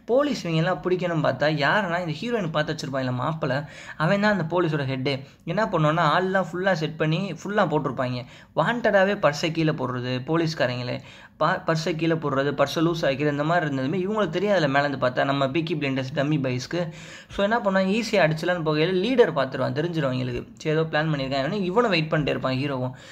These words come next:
ஆனா ஒருத்தன் என்ன பண்ணுவான், அவசரப்பட்டு போய் பர்ஸ் அடிக்கன்னு போலீஸ்ட்ட மாட்டிக்கிறான். என்ன பண்ணுவான், இப்ப ஹீரோ இருப்பான், போலீஸ்ட்ட மாட்டினே இருப்பான். டக்குன்னு அவனை அடிச்சு ரெண்டு பேரையும் கூப்பிட்டு வருவான். சரியான சேசிங்கா இருக்கும்,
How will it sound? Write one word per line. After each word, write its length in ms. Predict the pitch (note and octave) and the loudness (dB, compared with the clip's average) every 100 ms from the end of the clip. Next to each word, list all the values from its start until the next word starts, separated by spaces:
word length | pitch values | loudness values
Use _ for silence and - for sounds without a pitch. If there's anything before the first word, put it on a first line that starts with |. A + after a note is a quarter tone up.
| - | -12
ஆனா 180 | - F3+ G#3+ | -2 2 2
ஒருத்தன் 280 | G3+ G#3+ G3 | 2 0 0
என்ன 100 | G#3+ | 2
பண்ணுவான், 280 | F#3 F#3+ F#3 | 2 0 2
அவசரப்பட்டு 460 | F#3 G3+ F#3+ F#3 F#3 | 0 0 -2 -2 -2
போய் 120 | D#3+ | 2
பர்ஸ் 200 | D3 D3 | 0 2
அடிக்கன்னு 320 | F#3+ D3+ E3 E3 | 0 0 0 0
போலீஸ்ட்ட 300 | E3 D#3+ C3+ | -2 -2 -2
மாட்டிக்கிறான். 460 | C3 C#3+ B2+ B2 A#2+ - - - | -2 -2 -2 -4 -6 -16 -18 -10
என்ன 180 | F3+ G#3+ | 0 0
பண்ணுவான், 380 | G3+ F3+ G3 F3+ | 2 2 2 2
இப்ப 160 | D#3 - | 0 0
ஹீரோ 300 | D#3 E3+ G#3 G#3 | 0 2 4 2
இருப்பான், 360 | E3 E3 G#3 | 2 0 0
போலீஸ்ட்ட 340 | G3 F#3 D#3+ D3+ | 2 0 0 0
மாட்டினே 320 | C#3+ D#3+ D#3+ | 0 0 -2
இருப்பான். 300 | C3 B2+ B2+ | -2 -2 0
டக்குன்னு 380 | C3 D#3 A3+ G3 | 0 0 0 2
அவனை 160 | D#3+ | 2
அடிச்சு 300 | C#3 F3 F3+ | 0 -2 -2
ரெண்டு 160 | D3+ D3+ | 0 0
பேரையும் 240 | E3+ E3 | -2 -2
கூப்பிட்டு 200 | D#3+ D#3 | -2 0
வருவான். 240 | C#3+ F#3 D#3+ | -2 -2 -2
சரியான 360 | C3 F3+ F#3+ D#3 | -2 0 -2 -2
சேசிங்கா 380 | D3 D#3 C#3 B2 | -4 -4 -4 -4
இருக்கும், 220 | B2 F3 | -6 -10